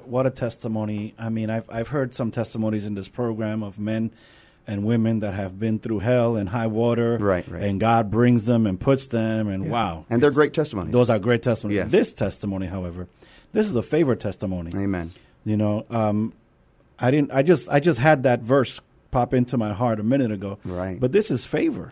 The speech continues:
Speaker 2: Amen.
Speaker 1: You know,
Speaker 2: Amen.
Speaker 1: Isaiah sixty-two says that we're gonna, you know, to declare, to proclaim the, the, the year of the Lord's favor. Your life has been, uh, I mean, not without trouble, I'm sure.
Speaker 2: Absolutely.
Speaker 1: But,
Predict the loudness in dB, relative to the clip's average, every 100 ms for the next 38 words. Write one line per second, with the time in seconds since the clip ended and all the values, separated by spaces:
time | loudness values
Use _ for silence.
0 | -6 -2 -2 -4 -8 -16 _ -2 0 0
1 | 0 0 0 -2 -2 -2 0 0 0 0
2 | 0 0 -2 -4 -16 -2 2 4 2 -2
3 | -2 0 -2 0 0 0 -2 -4 -4 -2
4 | -2 0 -2 -4 -8 -6 -6 -8 -6 -4
5 | -2 4 6 6 4 -2 -2 0 2 2
6 | 0 -4 -4 -2 -6 -10 -14 _ -2 0
7 | 2 2 2 0 0 2 2 0 -2 -6
8 | _ _ _ _ _ 0 4 4 2 -6
9 | _ _ -2 2 4 4 2 2 2 4
10 | 6 4 0 0 2 2 0 -8 -6 -2
11 | -2 -2 -6 -8 -14 0 4 4 0